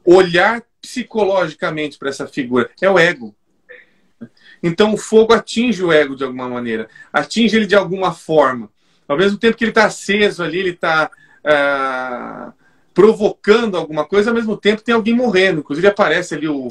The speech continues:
o rei dentro de uma, ah, de um, eh, como é que chama? Acho que era o,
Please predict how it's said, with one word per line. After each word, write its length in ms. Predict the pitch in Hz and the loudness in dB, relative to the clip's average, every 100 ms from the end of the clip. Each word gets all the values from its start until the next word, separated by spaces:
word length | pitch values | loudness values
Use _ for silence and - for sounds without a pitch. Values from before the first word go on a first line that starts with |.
| - _ _ - | -14 _ _ -6
o 120 | 135 | -6
rei 600 | - 143 175 180 127 107 | 2 4 4 2 -4 -10
dentro 440 | 101 113 151 151 143 | -12 -2 -2 0 -4
de 100 | 143 | -4
uma, 480 | 139 131 117 107 110 _ - _ - | -2 -2 -2 -6 -14 _ -20 _ -2
ah, 300 | 117 113 113 | 0 2 2
de 120 | 135 | 0
um, 60 | |
eh, 600 | 143 - 127 117 117 113 | -2 -2 2 2 2 0
como 120 | - - | -4 -4
é 60 | 147 | -4
que 20 | |
chama? 440 | - 190 160 113 - _ _ _ _ _ _ | 2 2 2 -2 -10 _ _ _ _ _ _
Acho 200 | 117 - | -14 -4
que 80 | 160 | 0
era 140 | 151 | 2
o, 180 | 143 127 | 2 -2